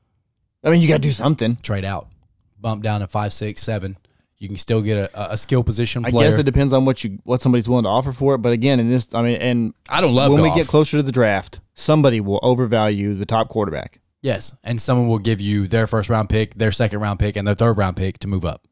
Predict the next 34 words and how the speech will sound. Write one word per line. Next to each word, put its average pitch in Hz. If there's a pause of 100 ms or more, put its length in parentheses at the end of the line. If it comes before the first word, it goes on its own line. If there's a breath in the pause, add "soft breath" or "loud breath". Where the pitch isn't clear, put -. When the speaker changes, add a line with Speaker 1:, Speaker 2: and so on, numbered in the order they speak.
Speaker 1:
That 87
won't 104
Speaker 2:
And 160
Speaker 1:
be -
Speaker 2:
next 151
year's 143
first. 87
Speaker 1:
That 98
won't 117
be 123
the 110
Rams. 113 (1120)
Speaker 2:
No, 110 (440)
they -
don't -
Speaker 1:
'Cause -
Speaker 2:
care 147
Speaker 1:
they 131
don't 127
Speaker 2:
about 117
Speaker 1:
have 110
Speaker 2:
picks. -
Speaker 1:
any. 98
Speaker 2:
They're 123
not 147
even 107
gonna 98
watch 101
the 104
fucking 95
draft. 90
They 117
don't 98
care. 80